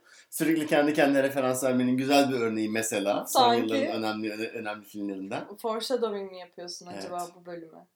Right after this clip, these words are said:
Speaker 1: Evet.
Speaker 2: Neymiş? Söyle bakalım.
Speaker 1: Ready Player One.
Speaker 2: Bugün galiba onu mu konuşuyoruz?
Speaker 1: Evet, kapalı kutu referans.
Speaker 2: Vay be.
Speaker 1: Ee,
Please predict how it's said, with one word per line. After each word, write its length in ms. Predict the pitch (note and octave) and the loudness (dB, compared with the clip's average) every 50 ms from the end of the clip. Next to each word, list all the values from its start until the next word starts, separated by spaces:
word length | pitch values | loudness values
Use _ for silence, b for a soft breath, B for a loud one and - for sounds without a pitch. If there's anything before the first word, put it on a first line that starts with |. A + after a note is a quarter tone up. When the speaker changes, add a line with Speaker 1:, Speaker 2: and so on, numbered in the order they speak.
| _ F3+ | _ -12
Speaker 1:
Evet. 260 | F#3 F#3 F3+ - - | -12 -10 -12 -12 -10
Speaker 2:
Neymiş? 480 | G#3 G#3 G#3+ G#3 G3 F#3 G3 C#4 - - - - - _ _ _ _ _ - | -8 -6 -6 -6 -6 -8 -10 -12 -12 -12 -14 -14 -16 _ _ _ _ _ -14
Söyle 260 | F#3+ F3+ F3 F#3 F3+ | -12 -12 -12 -14 -16
bakalım. 120 | E3+ F#2+ | -14 -12
Speaker 1:
Ready 200 | G#2 G2+ - - | -10 -10 -10 -10
Player 380 | - - - F#2+ F2+ F#2 G2+ A#2 | -12 -14 -12 -12 -10 -10 -10 -10
One. 180 | B2 A#2+ A2+ - _ _ _ _ _ _ _ _ _ _ _ _ | -12 -12 -14 -14 _ _ _ _ _ _ _ _ _ _ _ _
Speaker 2:
Bugün 220 | G3 G3 G#3 G#3+ G#3 | -14 -12 -10 -6 0
galiba 280 | G3+ G3 F#3+ F#3+ A3 | 2 2 2 2 0
onu 160 | A#3 C#4+ G4+ A#4 | -2 -2 -2 -4
mu 100 | G#4 C#4 | -6 -6
konuşuyoruz? 540 | A#3 G3+ F#3 F#3 - - E3 E3 E3 D#3+ - | -8 -10 -10 -12 -14 -12 -12 -12 -10 -10 -8
Speaker 1:
Evet, 320 | - - G#2+ G#2 - - | -8 -8 -8 -10 -12 -14
kapalı 360 | - - A2+ - A2+ A2 A2+ A2+ | -14 -14 -12 -10 -10 -10 -10 -12
kutu 180 | - - A2+ | -12 -10 -10
referans. 420 | G#2 - - - F#2 F#2 - - - - - - E3 | -10 -10 -12 -14 -14 -14 -16 -18 -20 -20 -14 -10 -8
Speaker 2:
Vay 140 | E3+ E3+ - | -8 -6 -4
be. 60 | A2 | -2
Speaker 1:
Ee, 220 | A2+ A2 G2+ G#2 | -2 -2 -2 -4